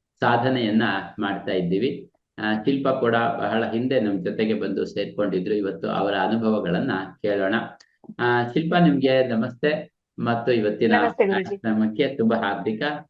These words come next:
Speaker 1: ಸ್ವಾಗತ. Just ನಮ್ಮ ವೀಕ್ಷಕರಿಗೋಸ್ಕರ ನಿಮ್ಮನ್ನ ಪರಿಚಯ ಮಾಡ್ಕೊಳ್ತೀರಾ?
Speaker 2: ಹಾ ಗುರೂಜಿ, ಆಯ್ತು ಗುರೂಜಿ.
Speaker 1: ಹ್ಮ್.
Speaker 2: ಆ,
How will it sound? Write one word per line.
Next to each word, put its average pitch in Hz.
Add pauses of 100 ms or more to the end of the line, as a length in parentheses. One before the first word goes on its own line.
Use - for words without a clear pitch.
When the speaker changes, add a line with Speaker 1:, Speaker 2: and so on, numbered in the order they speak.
(140)
Speaker 1:
ಸ್ವಾಗತ. - (580)
Just 147
ನಮ್ಮ 120 (100)
ವೀಕ್ಷಕರಿಗೋಸ್ಕರ 110
ನಿಮ್ಮನ್ನ 104 (120)
ಪರಿಚಯ 110
ಮಾಡ್ಕೊಳ್ತೀರಾ? 110 (1400)
Speaker 2:
ಹಾ 254
ಗುರೂಜಿ, 180
ಆಯ್ತು 226
ಗುರೂಜಿ. 180 (340)
Speaker 1:
ಹ್ಮ್. 175
Speaker 2:
ಆ, 220